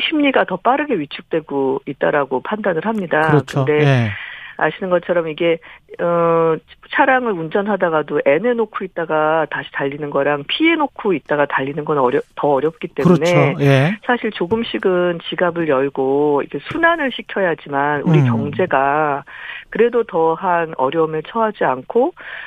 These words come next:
Speaker 1: 어, 또 좋은 모멘텀이 오면 활기를 찾을 수 있다라고 보고 있거든요. 그래서 중소벤처기업부에서 이번에 대대적으로, 어, 칠일간의 동행 축제, 원래 이름이 동행 세일이었습니다.
Speaker 2: 예.
Speaker 1: 그래서 그 그냥 제품을 큰 폭으로 할인해서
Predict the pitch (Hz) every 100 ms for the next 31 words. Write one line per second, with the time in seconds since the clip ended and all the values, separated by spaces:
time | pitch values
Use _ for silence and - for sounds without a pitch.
0 | - 160 175 165 - 180 185 156 170 185
1 | 202 180 165 160 139 143 147 151 262 254
2 | 226 196 - 247 240 - 170 135 202 196
3 | 170 143 147 143 - - 131 139 165 156
4 | 156 - - - - 185 208 208 196 240
5 | 240 233 226 208 180 - 165 160 160 156
6 | 170 208 185 151 151 165 156 190 165 151
7 | - 170 226 349 - - - - 151 147
8 | 143 - 285 269 220 180 170 160 - 151
9 | 151 151 151 - 269 - 156 151 185 196
10 | 180 233 247 - 165 185 190 - 285 277
11 | 185 - 143 127 160 165 160 143 120 117
12 | 156 156 - - - - - - 170 165
13 | 160 156 156 156 151 - 165 165 160 165
14 | - 240 220 208 - 381 - 311 240 202
15 | 208 269 240 202 190 262 269